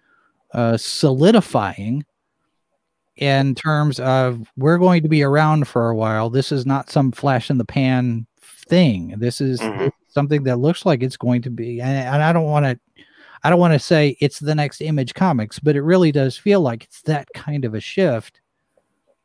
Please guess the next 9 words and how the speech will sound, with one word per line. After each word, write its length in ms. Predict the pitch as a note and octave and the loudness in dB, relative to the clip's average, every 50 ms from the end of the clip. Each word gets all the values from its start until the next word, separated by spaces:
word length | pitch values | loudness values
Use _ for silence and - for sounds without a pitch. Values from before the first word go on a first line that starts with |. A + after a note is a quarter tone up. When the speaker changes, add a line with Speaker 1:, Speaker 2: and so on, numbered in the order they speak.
| _ _ - | _ _ -2
Speaker 1:
in 240 | C#3 C#3 C3+ C#3 C#3+ | 0 0 0 -2 -4
terms 460 | - - D3 C#3+ C#3 C#3 C3+ B2 C3 | -4 -2 -2 -2 -2 -2 -4 -6 -6
of 520 | - B2+ B2+ B2 B2 A#2+ A#2 A2+ - _ _ _ _ _ _ _ _ | -4 -2 0 0 0 0 -2 -4 -8 _ _ _ _ _ _ _ _
what 220 | - E3+ E3 D#3 - | -2 0 0 0 -2
the 100 | C#3 - | -8 -8
creators 800 | - - - D#3 C3 B2 B2 D3 F3+ G3 D#3+ B2 A#2 A2+ G#2+ A2+ - - | -8 -8 -6 -4 -2 -2 0 0 2 2 2 2 0 -2 -4 -6 -6 -6
are 120 | A#2 A#2 | -6 -6
doing. 520 | A2 A2 A2 A2+ D3 F#3 F#3+ B2+ F2 E2+ - | -6 -6 -4 0 2 2 2 2 0 -4 -8
Now, 420 | G2+ A2+ B2 C3 C3 B2+ C3 B2 | -10 -6 -4 -4 -4 -4 -4 -6